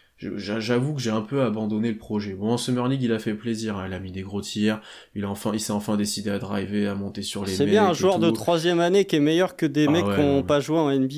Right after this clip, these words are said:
Speaker 2: A. Ça, non, ça,
Speaker 1: C'est
Speaker 2: faut se calmer.
Speaker 1: Non, mais ça, je suis d'accord, je suis d'accord avec toi, mais les, il a mis les tirs, ce qu'il mettait pas depuis un moment. Ça,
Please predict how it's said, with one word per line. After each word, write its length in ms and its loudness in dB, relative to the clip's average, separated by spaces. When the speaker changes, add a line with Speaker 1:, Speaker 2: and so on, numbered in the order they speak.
Speaker 2:
A. 40 -2
Ça, 320 0
non, 180 0
ça, 160 -4
Speaker 1:
C'est 120 -4
Speaker 2:
faut 40 -16
se 80 -14
calmer. 240 -2
Speaker 1:
Non, 180 4
mais 140 6
ça, 160 2
je 60 -2
suis 100 -2
d'accord, 400 2
je 60 -6
suis 100 -8
d'accord 240 0
avec 140 -2
toi, 140 4
mais 180 0
les, 400 -6
il 260 -2
a 60 0
mis 100 -2
les 80 0
tirs, 320 0
ce 100 -12
qu'il 160 -6
mettait 220 -2
pas 220 0
depuis 240 -4
un 60 -4
moment. 360 -2
Ça, 160 -14